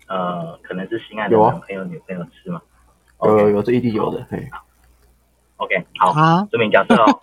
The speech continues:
Speaker 3: <laughs>
Speaker 1: 我们不要说
Speaker 3: 我很会吃。
Speaker 1: 男朋友、女朋友，
Speaker 3: <laughs>
Speaker 1: 你，你现在假设
Speaker 2: 家人，家人，
Speaker 1: 你要请，对，你要请我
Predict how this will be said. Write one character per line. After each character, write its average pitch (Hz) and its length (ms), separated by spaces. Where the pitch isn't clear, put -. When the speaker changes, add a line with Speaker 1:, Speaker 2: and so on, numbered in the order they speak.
Speaker 3:
<laughs> 359 220
Speaker 1:
我 - 40
们 - 220
不 - 80
要 - 160
说 147 280
Speaker 3:
我 247 80
很 262 140
会 262 120
吃。 - 200
Speaker 1:
男 190 60
朋 98 80
友、 107 60
女 101 80
朋 110 240
友， 120 160
Speaker 3:
<laughs> - 580
Speaker 1:
你， 190 160
你 160 160
现 180 100
在 - 20
假 208 160
设 147 140
Speaker 2:
家 156 220
人， 113 240
家 101 80
人， 95 80
Speaker 1:
你 - 20
要 147 200
请， - 300
对， - 160
你 120 100
要 180 140
请 156 320
我 110 120